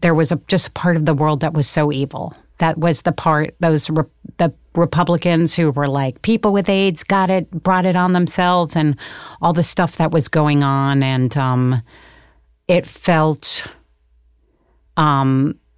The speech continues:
it just, I just felt like there were two worlds.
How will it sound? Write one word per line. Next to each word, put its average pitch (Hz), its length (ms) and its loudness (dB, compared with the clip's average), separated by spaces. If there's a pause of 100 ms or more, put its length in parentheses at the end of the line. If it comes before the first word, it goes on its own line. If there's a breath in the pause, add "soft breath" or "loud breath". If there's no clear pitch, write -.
(160)
it 175 180 -2
just, - 320 -2 (200)
I 160 120 2
just 160 260 0
felt 175 140 0
like 165 180 -2
there 143 200 2
were 131 300 0 (140)
two 156 320 0
worlds. 127 840 -2